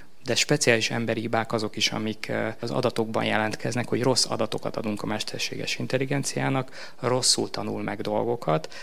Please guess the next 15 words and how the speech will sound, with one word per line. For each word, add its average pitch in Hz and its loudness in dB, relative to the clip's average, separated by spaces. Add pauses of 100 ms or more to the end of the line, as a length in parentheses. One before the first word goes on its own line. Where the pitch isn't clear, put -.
(440)
és - 0
ebből 113 4
lehetnek 113 4
olyanok, 110 -2
ö, 120 -4 (240)
biztos - -4
itt - -6
a 110 -4
közönség 113 0
is 113 2
hallotta, 110 0
kétezer-tizenötben 113 0
a 110 -2
Google-nek 110 0
a 110 0